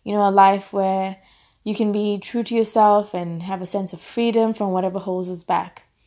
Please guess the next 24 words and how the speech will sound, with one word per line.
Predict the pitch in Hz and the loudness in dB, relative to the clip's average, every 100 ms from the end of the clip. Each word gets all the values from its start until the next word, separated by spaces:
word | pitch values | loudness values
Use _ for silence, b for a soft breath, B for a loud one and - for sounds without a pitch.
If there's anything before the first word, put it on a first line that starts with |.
| b b b b b _ _ - | b b b b b _ _ -10
In | 262 262 | -6 -6
twenty | 254 262 285 | -2 0 0
twenty, | 269 254 247 240 240 170 - _ _ | 0 -2 0 -2 -4 -8 -16 _ _
you | 214 | -8
know, | 196 190 190 - | -6 -4 -6 -8
millennials | 202 220 233 233 233 226 220 202 | -4 2 2 2 2 0 0 -4
or | |
Gen | 175 208 208 | -2 -2 -2
Z | 214 208 | -4 -4
kids, | - 202 185 - | 0 0 0 -4
maybe | 285 311 | 0 2
not | 262 180 | 4 4
all | 175 | 4
of | 165 | 4
us, | 156 202 - - b b b - | 0 -2 -8 -12 b b b 2
are | 302 | 4
at | 302 | 4
the | |
point | - 226 226 | 4 4 6
where, | 214 190 185 185 | 4 6 6 2
you | |
know, | 190 185 | -2 -2
we | 226 | -2
have | 240 247 226 240 277 277 - | -2 4 6 6 2 -6 -14